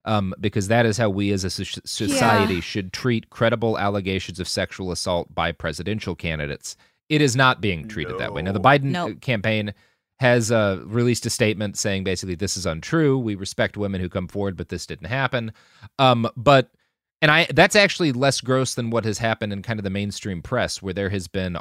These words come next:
Speaker 1: almost a blackout on this story.
Speaker 3: Mm-hmm.
Speaker 2: Yeah.
Speaker 1: Um,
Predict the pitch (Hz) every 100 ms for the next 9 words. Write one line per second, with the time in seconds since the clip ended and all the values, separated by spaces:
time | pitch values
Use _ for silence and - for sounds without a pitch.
0 | - 110 135 123 117 - - 101 87 95
1 | 98 104 98 76 60 - 87 82 78 -
2 | 87 73 64 123 - - 180 156 151 98
3 | 90 82